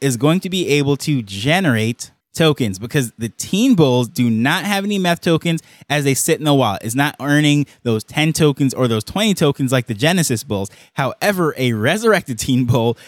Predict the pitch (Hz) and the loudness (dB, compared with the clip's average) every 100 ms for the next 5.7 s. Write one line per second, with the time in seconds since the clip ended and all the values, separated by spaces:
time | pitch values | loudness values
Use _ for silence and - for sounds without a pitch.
0 | - 127 123 143 160 - 175 127 120 120 | -8 -4 0 2 2 -2 -2 0 2 2
1 | 113 _ _ - - 147 160 165 156 - | -2 _ _ -8 0 2 2 -2 -4 -2
2 | 117 135 - 127 117 120 107 - 123 113 | 0 0 -2 -2 0 -2 -4 -4 -2 0
3 | 110 104 82 - _ 135 117 110 - 170 | -2 -4 -8 -20 _ -2 -2 -4 -4 -2
4 | 185 - 165 135 143 - 123 117 117 113 | -2 0 0 2 0 0 -2 0 -2 -2
5 | 113 107 113 104 143 151 | -6 -2 0 0 2 0